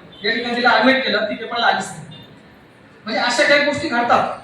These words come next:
की ज्या ठिकाणी आपण काही करू शकत नाही, परंतु तरीही पहा,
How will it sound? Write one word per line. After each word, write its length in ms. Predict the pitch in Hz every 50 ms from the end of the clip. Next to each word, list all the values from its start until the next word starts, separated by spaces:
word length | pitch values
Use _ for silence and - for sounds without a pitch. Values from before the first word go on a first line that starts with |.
| - - - - - - - - - -
की 100 | 233 202
ज्या 180 | 254 262 269 269
ठिकाणी 200 | 254 262 254 262
आपण 220 | 240 254 262 247
काही 160 | 233 240 233
करू 140 | 233 220 214
शकत 320 | - 202 185 185 175 -
नाही, 120 | 185 180 180 175 - - - - - - 214
परंतु 300 | 233 254 262 254 277 277 - -
तरीही 380 | 254 254 254 269 254 285 277 - - - - - - - - - - -
पहा, 240 | 214 214 214 214